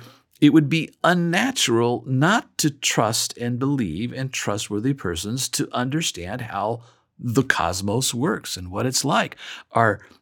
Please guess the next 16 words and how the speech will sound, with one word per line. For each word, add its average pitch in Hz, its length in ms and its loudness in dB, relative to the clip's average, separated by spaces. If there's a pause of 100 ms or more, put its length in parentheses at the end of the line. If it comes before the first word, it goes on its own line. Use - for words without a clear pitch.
(140)
our 107 360 4 (120)
understanding 131 800 2
of 90 140 -4
reality 104 580 -2
and 87 80 -4
our 90 140 -4
engagement 104 600 0
with, 90 180 -8
with 117 340 0
the 92 100 -2
real 98 460 4
would 92 200 0
be 98 160 0
so, 147 840 2
so 151 640 4
narrow 131 600 0